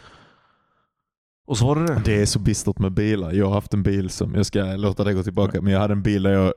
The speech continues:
Speaker 2: körde hem den från jobbet en gång. Mitt i natten och så hade jag jobbat nattklubb. Och så plötsligt bara, "Kan jag inte lägga i växel?"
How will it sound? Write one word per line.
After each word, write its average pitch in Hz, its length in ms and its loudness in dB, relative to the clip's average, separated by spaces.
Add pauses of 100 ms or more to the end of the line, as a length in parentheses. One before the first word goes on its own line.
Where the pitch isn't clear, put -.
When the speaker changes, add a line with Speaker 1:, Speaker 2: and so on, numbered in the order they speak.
Speaker 2:
körde 101 320 -2
hem 98 260 0
den 90 120 0
från 107 160 -2
jobbet 104 340 0
en 92 100 -2
gång. 87 220 -2 (500)
Mitt 120 280 2
i - 20 4
natten 101 360 0
och 92 100 0
så 95 100 0
hade 92 80 4
jag 90 40 4
jobbat 90 220 2
nattklubb. 98 580 -2 (720)
Och - 120 -2
så 98 80 2
plötsligt 107 320 0
bara, 92 420 2
"Kan - 180 0
jag 101 80 0
inte 95 140 -4
lägga 95 240 2
i 95 40 4
växel?" - 480 -4